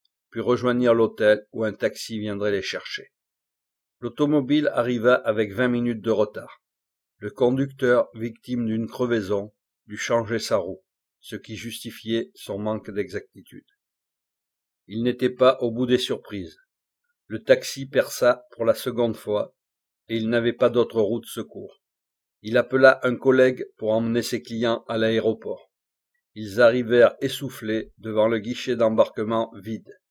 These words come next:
Ils virent la mort dans l'âme, l'appareil se positionner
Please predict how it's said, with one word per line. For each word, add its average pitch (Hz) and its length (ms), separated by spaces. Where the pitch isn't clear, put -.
Ils 104 180
virent 113 280
la 110 140
mort 117 240
dans 113 160
l'âme, 107 420
l'appareil 107 540
se - 140
positionner 104 800